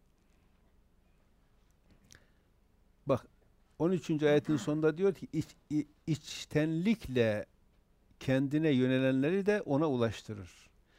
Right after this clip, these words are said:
Yani Allah içtenlikle kendine yönelenleri o yola ulaştırır. Peki bakın,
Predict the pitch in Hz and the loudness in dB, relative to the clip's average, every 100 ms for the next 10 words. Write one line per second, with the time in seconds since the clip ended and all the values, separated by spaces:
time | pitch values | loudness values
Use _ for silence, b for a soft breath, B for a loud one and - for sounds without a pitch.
0 | b b b b 127 127 131 127 135 156 | b b b b 0 2 2 2 2 2
1 | 147 135 - 147 156 175 - 107 90 - | 2 -2 -2 -2 0 -2 -4 -6 -6 -10
2 | _ _ _ _ _ _ _ - 127 123 | _ _ _ _ _ _ _ -6 -2 0
3 | 131 135 131 123 127 131 135 135 196 240 | 2 4 4 4 2 2 2 2 2 0
4 | - _ _ _ _ _ _ _ _ _ | -8 _ _ _ _ _ _ _ _ _
5 | _ _ _ _ _ _ _ _ _ _ | _ _ _ _ _ _ _ _ _ _
6 | _ 135 120 135 151 117 107 - 90 85 | _ 2 4 4 4 2 0 -6 -14 -14
7 | - _ _ B B B B B _ 143 | -20 _ _ B B B B B _ -2
8 | 139 120 123 - 92 | 0 0 0 -2 -10